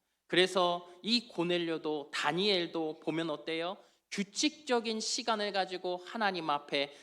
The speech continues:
나아갔다라는 거예요. 그러니 우리들 또한 우리의 삶 속에서 내 하루 중 하나님 앞에, 어, 일정한 시간을 가지고 내가 나아가서 개인적인 기도의 시간을 갖는 것,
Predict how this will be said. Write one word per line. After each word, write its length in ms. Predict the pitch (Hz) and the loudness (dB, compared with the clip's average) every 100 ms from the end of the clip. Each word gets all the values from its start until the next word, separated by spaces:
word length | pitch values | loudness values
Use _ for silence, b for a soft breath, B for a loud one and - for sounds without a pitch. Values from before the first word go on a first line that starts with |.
| B | B
나아갔다라는 1120 | - - 113 123 156 - - - 127 110 101 110 | -6 -2 0 0 -2 -4 -6 -2 -2 -2 -6 -12
거예요. 280 | 107 98 - - _ _ | -14 -14 -20 -20 _ _
그러니 540 | - 135 131 170 120 - b b | -10 -8 -8 -8 -10 -16 b b
우리들 480 | 151 185 202 214 214 | -6 -2 2 0 0
또한 420 | 208 196 196 135 123 | 2 4 4 0 -6
우리의 360 | 160 226 262 226 | -6 -2 2 2
삶 260 | 233 214 | 0 -2
속에서 680 | 202 202 190 190 190 165 143 B B | -2 -4 -2 -2 -2 -4 -4 B B
내 480 | - 151 185 226 247 | -2 4 4 4 -2
하루 320 | - - 277 233 | -6 -4 -2 -2
중 300 | 185 123 - _ | -2 -4 -8 _
하나님 420 | - 233 202 185 170 | 0 2 2 2 0
앞에, 500 | 160 - 160 123 B B B B | -2 0 0 0 B B B B
어, 140 | 104 117 | -12 -2
일정한 600 | 202 240 - 269 247 233 | 0 2 4 6 4 2
시간을 500 | - 277 247 226 202 | 0 0 0 2 2
가지고 760 | 175 156 156 156 175 - - | 2 0 -2 0 -2 -4 -12
내가 260 | - 135 143 | -8 -4 0
나아가서 840 | 139 131 143 143 139 147 135 131 - | 2 4 4 2 0 0 -2 -2 -2
개인적인 760 | 139 160 208 208 208 190 190 | 2 2 2 -2 -2 -2 -4
기도의 480 | 185 - 160 160 151 | -4 -6 0 2 2
시간을 540 | 147 - 214 180 151 - | 0 -2 0 0 0 -6
갖는 460 | - 127 117 107 | -10 -8 -8 -8
것, 440 | 98 180 120 - | -2 0 0 -6